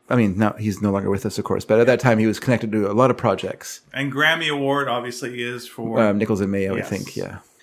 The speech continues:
Speaker 1: And the Emmy.
Speaker 2: Yeah. Oh, the Emmy. Okay.
Speaker 1: Was that for another special?
Speaker 2: Uh, he's won, uh, he won four Emmys.
Speaker 1: Wow.
Speaker 2: Yeah.
Speaker 1: But only one Oscar.
Speaker 2: Only one Oscar. That's right.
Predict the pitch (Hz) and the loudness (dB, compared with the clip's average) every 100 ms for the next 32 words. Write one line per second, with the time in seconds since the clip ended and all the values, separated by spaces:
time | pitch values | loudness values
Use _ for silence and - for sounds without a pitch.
0 | _ - 117 117 127 208 113 113 131 _ | _ -2 2 4 6 6 4 -2 -8 _
1 | - _ _ 120 117 - _ _ _ _ | -20 _ _ -10 -10 -10 _ _ _ _
2 | 135 147 117 113 123 95 120 139 101 120 | -10 -8 -6 -6 -6 -8 -10 -8 -8 -8
3 | - 131 160 160 143 143 156 - 175 - | -2 2 2 4 4 6 4 2 0 0
4 | 226 240 _ _ _ _ - _ _ - | -2 -2 _ _ _ _ -20 _ _ -8
5 | - 151 170 143 160 170 165 156 147 143 | 0 0 0 -6 0 0 2 2 4 6
6 | 139 139 135 135 143 151 147 139 147 123 | 6 6 4 0 -8 -2 -4 -2 0 0
7 | 104 110 104 - _ - 190 240 240 143 | -2 -8 -14 -20 _ -8 0 2 4 4
8 | 113 92 - _ 131 - - _ _ - | 4 0 -10 _ -8 -8 -10 _ _ 0
9 | 156 180 175 151 131 131 - - _ _ | 6 6 8 6 4 0 -8 -14 _ _
10 | _ - 147 170 156 147 120 117 - 104 | _ -10 -6 -4 -2 0 0 -4 -8 -10
11 | 107 110 113 95 | -8 -8 -8 -10